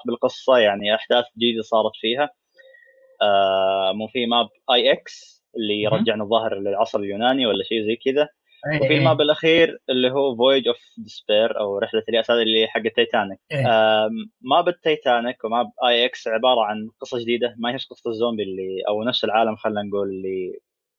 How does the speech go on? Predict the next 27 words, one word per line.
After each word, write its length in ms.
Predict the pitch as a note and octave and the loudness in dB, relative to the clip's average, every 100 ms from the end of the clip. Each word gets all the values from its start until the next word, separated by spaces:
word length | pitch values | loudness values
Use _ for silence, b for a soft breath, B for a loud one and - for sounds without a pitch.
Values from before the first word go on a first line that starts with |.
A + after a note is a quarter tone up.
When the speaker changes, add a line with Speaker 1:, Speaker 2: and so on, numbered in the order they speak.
| _ | _
Speaker 1:
متعودين 280 | - G#2 G#2+ | -8 -4 0
عليه، 140 | A2+ | 2
قصة 300 | C3 C#3+ - | 2 -2 -2
الإيثر 420 | A#2+ B2+ B2+ - A#2+ | 0 2 2 2 2
اللي 160 | G#2+ | 0
مستمرة 500 | G#2+ - A#2 A#2+ A2+ | -4 -6 -2 0 2
من، 320 | G#2+ G#2 F#2+ | 0 -4 -6
آه، 220 | F#2+ G2 F#2+ | -4 -2 0
World 220 | G#2+ G#2 | 0 -2
at 60 | |
War 400 | G2+ A2 G#2+ G2+ F#2+ _ _ - | -2 2 2 0 -8 _ _ -4
كود 180 | A#2 | -4
خمسة 360 | G#2+ A#2 A#2+ G#2 | -2 -2 -2 -2
للآن. 360 | G#2 G#2 G#2 G#2 _ b b b _ _ _ _ | -2 -2 -4 -4 _ b b b _ _ _ _
لكن، 420 | A2 B2 D3 D3 C#3+ | -2 -2 0 0 4
آه، 240 | C3+ C3+ | 4 6
الظاهر 260 | C3+ D#3 C#3 | 4 4 2
إنهم 120 | C3 | 0
سحبوا 340 | D#3+ D3 A#2+ | -2 0 2
عليه، 160 | A#2+ C#3 | 4 4
يعني 340 | B2 G#2 F#2+ | 4 2 0
ما 120 | G#2 A#2+ | -4 -2
شافوا 280 | C3+ B2+ | -2 -2
عليها 520 | A2 A#2 A2+ A2+ G#2 A2+ | 0 2 0 2 0 -2
اهتمام 420 | - A2 A2+ A#2 | -6 -4 -2 -2
من 180 | G#2 G2+ | -4 -8
الفانز، 560 | G2 G2 A#2 A#2 G#2 | -10 -2 2 2 0